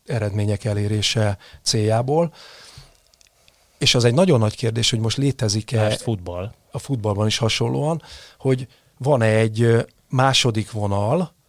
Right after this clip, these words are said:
Speaker 1: a magyar utánpótlásban, amelyik mondjuk a később érőket még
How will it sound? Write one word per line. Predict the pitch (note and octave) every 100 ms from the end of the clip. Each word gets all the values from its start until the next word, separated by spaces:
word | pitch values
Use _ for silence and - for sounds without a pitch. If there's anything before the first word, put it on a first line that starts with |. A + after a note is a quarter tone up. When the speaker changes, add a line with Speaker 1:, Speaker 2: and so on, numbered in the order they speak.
| _ _ _ _
Speaker 1:
a | C3
magyar | A2+ A2 A2
utánpótlásban, | A2+ B2 A2+ C3 B2 C3+ A#2+ C3 C#3
amelyik | B2 B2+ B2
mondjuk | C3 B2+ C3 -
a | C3
később | - D3 C3 B2+ A2
érőket | A2+ A2+ A2 A#2+ A2+ B2
még | A#2 A#2 A2